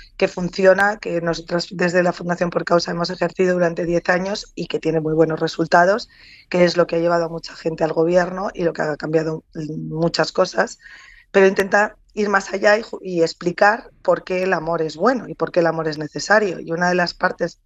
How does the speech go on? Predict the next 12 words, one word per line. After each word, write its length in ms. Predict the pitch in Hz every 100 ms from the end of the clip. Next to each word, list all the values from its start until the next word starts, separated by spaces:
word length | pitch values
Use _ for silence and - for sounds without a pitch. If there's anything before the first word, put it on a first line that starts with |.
| _
que 100 | -
justifica 640 | 160 165 - 151 180 202
que 80 | 185
el 60 | 160
amor 200 | 160 170
es 100 | 175
bueno 200 | 175 180
y 40 |
necesario 500 | 175 165 160 180 196
es 220 | 180 190 - - - - -
nuestra 600 | 180 175 - 180 170 165
estructura, 760 | 160 - 175 - 202 208 175